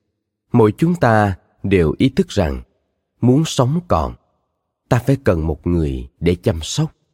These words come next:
Dù dây nhau đã cắt lìa, ta vẫn cần nương tựa hoàn toàn vào một người lớn để sống sót.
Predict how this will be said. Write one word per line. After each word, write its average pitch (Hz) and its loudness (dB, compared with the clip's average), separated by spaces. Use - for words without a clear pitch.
Dù 104 2
dây 120 4
nhau 113 2
đã 87 0
cắt - -6
lìa, 73 -2
ta 156 2
vẫn 113 0
cần 95 0
nương 160 2
tựa 80 -2
hoàn 80 -4
toàn 76 -6
vào 90 -2
một 80 -6
người 85 0
lớn 98 0
để 82 0
sống 90 -4
sót. 117 -2